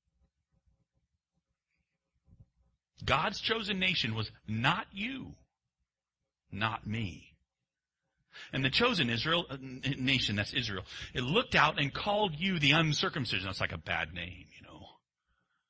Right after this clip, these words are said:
I mean, they weren't much either. There's a little dig with that. He says, "Oh, you were called the uncircumcision by those who are circumcised," meaning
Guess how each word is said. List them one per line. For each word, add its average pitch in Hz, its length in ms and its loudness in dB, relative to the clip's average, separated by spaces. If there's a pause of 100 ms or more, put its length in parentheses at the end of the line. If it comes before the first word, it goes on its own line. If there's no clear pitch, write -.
(2250)
I 104 40 2
mean, 127 180 6
they 170 260 6
weren't 175 220 0
much 143 300 0
either. 156 340 2
There's 110 180 0
a 113 60 -4
little 117 200 -2
dig 135 260 -2
with 107 140 -4
that. 95 180 -2
He 107 80 -6
says, 107 220 -4
"Oh, 147 80 0
you 156 160 -2
were 175 100 -4
called 196 420 -4 (760)
the 151 180 -2
uncircumcision 131 760 -2
by 104 140 2
those 107 220 -2
who 110 60 -6
are 101 60 -6
circumcised," 101 540 -4
meaning 123 180 0